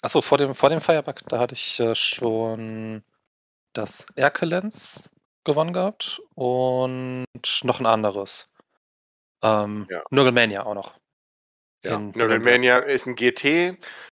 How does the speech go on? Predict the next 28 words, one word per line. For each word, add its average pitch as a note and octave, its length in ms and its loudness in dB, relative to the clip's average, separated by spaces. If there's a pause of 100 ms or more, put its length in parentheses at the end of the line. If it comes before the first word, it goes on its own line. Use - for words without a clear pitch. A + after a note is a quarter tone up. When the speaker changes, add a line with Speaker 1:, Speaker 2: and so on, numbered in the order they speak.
(140)
Speaker 2:
das A2+ 320 4
Erkelenz C3 560 4
kann B2 160 0
man, A#2+ 280 2
war A2+ 80 4
ein A2 160 -4
Major, D3+ 420 2
ne? F3+ 280 -4 (600)
Speaker 1:
Nurglemania B2+ 460 2
war, D3+ 160 0
glaub C3 200 -8
ich, - 420 -14
ach - 80 2
so, C#3 120 6
hier A2+ 100 8
steht - 200 -2
G A2+ 100 -2
T, B2+ 200 0
das A#2 200 -4
wurde G#2+ 100 -4
aber G#2 120 0
auch G2+ 100 -2
als - 220 -6
Major G#2 360 -6
gewertet, G#2 440 -6
Speaker 2:
Ja. G#2 180 2
Speaker 1:
glaub B2 320 -6 (200)
ich. - 200 -10